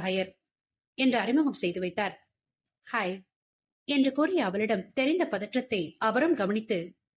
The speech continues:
"What's wrong?" என்று சரியாக நூலை பிடித்தார்.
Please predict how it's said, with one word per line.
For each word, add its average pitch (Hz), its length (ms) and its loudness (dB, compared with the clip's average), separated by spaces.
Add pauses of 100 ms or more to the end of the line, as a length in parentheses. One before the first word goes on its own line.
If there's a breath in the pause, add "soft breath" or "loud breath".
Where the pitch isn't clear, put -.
(360)
"What's 214 320 0
wrong?" 233 240 0 (680)
என்று 220 440 2
சரியாக 269 520 0
நூலை 233 260 2
பிடித்தார். 180 640 -6